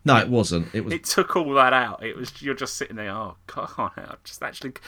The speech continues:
Speaker 2: can I, can we just get rid of that bit? And then I can actually just follow the story."
Speaker 1: Yeah.
Speaker 2: 'Cause you just, it just, 'cause, 'cause of how over the top everybody was.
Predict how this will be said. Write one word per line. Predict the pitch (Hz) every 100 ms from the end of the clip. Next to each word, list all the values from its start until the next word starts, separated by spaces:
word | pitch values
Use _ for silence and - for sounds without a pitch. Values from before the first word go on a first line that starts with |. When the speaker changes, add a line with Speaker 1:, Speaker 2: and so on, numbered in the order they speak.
| -
Speaker 2:
can | - 208
I, |
can | 202 - 202
we | 214
just | -
get | -
rid | 202
of | 156
that | 113 -
bit? | 104
And | 120 151
then | 151
I |
can | 135 151
actually | - 131
just | 139 -
follow | 147 127 117
the | 120
story." | - 170 151 120 82 -
Speaker 1:
Yeah. | 104 78 - - _ _ _ - - - - _ _
Speaker 2:
'Cause | - 185
you |
just, | 196 196 226
it | 220
just, | 202 - - _ -
'cause, | 262 254 285 220
'cause | - 262 226
of | 165 -
how | - 175 147 123 - -
over | 160 135 113
the | 110
top | - 107 -
everybody | 123 107 107 95 95 87
was. | 85 69 - -